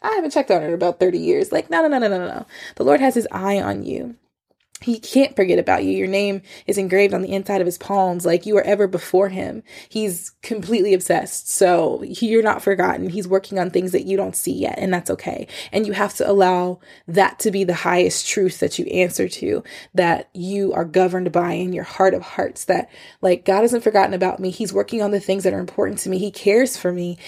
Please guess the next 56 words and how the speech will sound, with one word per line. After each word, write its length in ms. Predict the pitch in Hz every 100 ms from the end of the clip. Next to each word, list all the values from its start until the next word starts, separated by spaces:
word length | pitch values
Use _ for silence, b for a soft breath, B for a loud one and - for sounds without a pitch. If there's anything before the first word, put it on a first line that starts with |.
| B -
And 100 | 190
so 120 | -
I 120 | -
can 140 | 208 220
trust 280 | - 196 -
that 120 | -
where 160 | 202
I 60 | 240
am 200 | - 220
now, 360 | 202 185 196 208 B B
if 80 | 190
it 40 |
doesn't 260 | 208 214 -
feel 180 | 202
good, 240 | 220 247 226
then 100 | 220
maybe 220 | 208 240
it's 80 | 226
just 160 | 226
a 40 | 196
holding 380 | 185 196 214 220
pattern, 400 | 214 220 233 233 B B
but 100 | 202
I 100 | 185
have 340 | 185 220 185
good 280 | 185 202 190 -
happening 480 | 185 190 226 220
currently 520 | 220 233 214 180 180 -
and 280 | 185 185
will 80 | 196
continue 420 | 196 208 - 220
to 160 | 220 -
unfold 140 | 185 - 196 196
in 60 | 185
my 140 | 185
life. 400 | - - 247 - - B B B
Um, 400 | - 185 175 180 - _ -
and 120 | 208
so 120 | 208 185
I 100 | 185
think 280 | 196 180
that 280 | 180 170 -
First 240 | - 175 -
Peter 340 | 180 180 175
five, 460 | - 165 175 170 170
six 180 | 170
through 100 | -
seven 280 | - 170 175
is 100 | 180
just 140 | - 175
a 60 |
really 160 | 175 175
good 160 | 180
example 400 | 175 180 170 -
of 80 | -
that. 320 | - - -